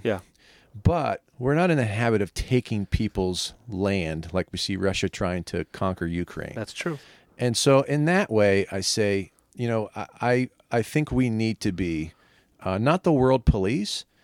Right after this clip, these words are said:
Speaker 2: but we need to have a powerful nation
Speaker 1: Mm-hmm.
Speaker 2: that,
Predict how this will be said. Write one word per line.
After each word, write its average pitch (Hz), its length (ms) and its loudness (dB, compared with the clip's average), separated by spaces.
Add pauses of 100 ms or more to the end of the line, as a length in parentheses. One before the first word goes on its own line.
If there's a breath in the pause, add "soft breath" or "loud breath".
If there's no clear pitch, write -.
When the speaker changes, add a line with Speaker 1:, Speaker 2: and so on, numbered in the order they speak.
(220)
Speaker 2:
but 117 120 2
we 120 120 2
need 127 220 0
to 120 80 0
have 104 540 -2 (200)
a - 120 -4
powerful 92 1000 0
nation - 540 -8 (140)
Speaker 1:
Mm-hmm. 180 340 -8 (300 loud breath)
Speaker 2:
that, 117 200 4